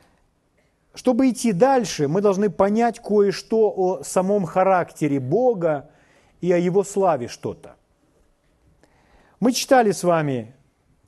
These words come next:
на одном из последних собраний из книги пророка Исаии два местописания. Исайя, не открывайте, просто послушайте, у вас это записано. Исайя сорок два восемь мы прочитали.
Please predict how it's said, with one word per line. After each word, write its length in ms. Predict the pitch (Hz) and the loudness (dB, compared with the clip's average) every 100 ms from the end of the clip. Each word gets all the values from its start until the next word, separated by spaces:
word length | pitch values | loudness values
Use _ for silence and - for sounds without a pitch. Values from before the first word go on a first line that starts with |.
| _ | _
на 140 | 139 165 | -2 0
одном 260 | 180 165 | 2 0
из 100 | 147 | 0
последних 460 | 175 151 180 156 139 | -2 -2 -2 -2 -2
собраний 580 | 156 165 233 208 165 143 - _ _ _ _ _ - | -2 0 0 -2 -6 -8 -18 _ _ _ _ _ -4
из 200 | 170 - | -4 -2
книги 300 | 190 208 180 | -2 0 2
пророка 440 | 170 180 170 175 | 2 2 2 0
Исаии 540 | 160 170 143 110 87 - _ _ _ _ | 0 0 2 0 -6 -14 _ _ _ _
два 220 | 131 180 | 0 2
местописания. 960 | 175 170 175 170 160 151 120 90 90 - _ _ _ _ | 2 -2 -4 -6 -2 -2 -2 -8 -14 -20 _ _ _ _
Исайя, 600 | 143 143 247 254 208 - | -4 0 2 4 2 0
не 80 | 180 | -4
открывайте, 460 | 202 233 254 220 165 | 0 2 2 2 -2
просто 260 | 185 160 | -4 -2
послушайте, 600 | 175 170 180 - 110 113 120 | -2 -2 -2 -4 -8 -8 -6
у 100 | 143 | -2
вас 200 | 156 156 | -2 -2
это 100 | 151 | -4
записано. 580 | 151 151 120 95 82 - _ - _ _ | -4 -4 -10 -12 -16 -20 _ -20 _ _
Исайя 380 | - 160 269 262 | -6 0 4 4
сорок 280 | - 214 196 | 2 0 2
два 160 | 220 220 | 2 2
восемь 360 | 214 175 - | 4 2 0
мы 120 | 143 175 | -2 -2
прочитали. 640 | 185 - - 127 95 | -4 -4 -2 -2 -2